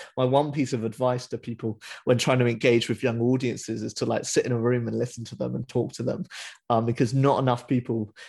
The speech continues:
you know, at big marketing agencies and similarly at broadcasters spend time doing that. You know, you look at, say, the Netflix model of working, which is of freedom and responsibility. Within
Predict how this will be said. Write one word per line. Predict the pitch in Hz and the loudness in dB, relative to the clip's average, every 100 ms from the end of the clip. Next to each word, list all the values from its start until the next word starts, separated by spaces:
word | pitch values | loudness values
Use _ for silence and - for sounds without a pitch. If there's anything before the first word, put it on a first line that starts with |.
| - | -10
you | - | -2
know, | 127 117 | 0 0
at | 120 120 127 | 0 -2 0
big | 127 - | -4 0
marketing | 151 170 - 156 | 2 2 0 -2
agencies | 151 143 139 - 143 135 120 | -2 0 -4 -4 -4 -2 -4
and | 117 | -8
similarly | 123 127 123 120 | -6 -2 0 0
at | 104 | 2
broadcasters | 147 139 135 120 - 123 | 2 2 2 -4 -4 -10
spend | 113 - 127 120 | -10 -4 -4 -4
time | 135 120 117 | -4 -4 -2
doing | 135 135 - | -2 -4 -8
that. | - - - - - _ _ _ _ _ - | -12 -12 -16 -14 -16 _ _ _ _ _ -12
You | - 143 | -2 2
know, | 127 120 117 - | 4 2 0 -4
you | 131 135 | -2 2
look | 131 135 - | 4 2 2
at, | 131 - - _ | 0 -2 -18 _
say, | - 131 | 0 0
the | 123 | 0
Netflix | 131 139 - 131 - - | -4 -6 -6 -10 -8 -4
model | 123 120 120 | -2 0 0
of | 110 | 2
working, | 127 131 131 - 113 | 4 2 0 -4 -4
which | 117 127 - | -4 -6 -6
is | 110 | -4
of | 113 | -4
freedom | - - 135 120 117 | -2 0 2 2 -4
and | 117 | -6
responsibility. | 123 - 123 - 123 123 120 - 110 123 | -8 -8 -12 -8 -2 0 0 -2 -4 2
Within | 143 139 127 117 | 2 2 0 -4